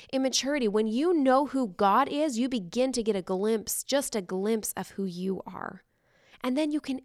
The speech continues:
ask him who he created you to be, because now you can hear his voice and discern what he's saying and what he isn't saying. And you begin to grow in confidence of who you are,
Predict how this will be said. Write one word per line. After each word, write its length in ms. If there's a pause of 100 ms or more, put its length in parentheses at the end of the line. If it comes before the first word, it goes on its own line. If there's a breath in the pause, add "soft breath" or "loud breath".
ask 320
him 120
who 140
he 160
created 600
you 80
to 80
be, 220
because 260
now 200
you 140
can 140
hear 400 (240 loud breath)
his 320 (180 loud breath)
voice 520
and 160
discern 560
what 140
he's 180
saying 280
and 120
what 100
he 260
isn't 220
saying. 320 (240 loud breath)
And 160
you 120
begin 480
to 140
grow 460
in 160
confidence 500
of 140
who 300
you 360
are, 440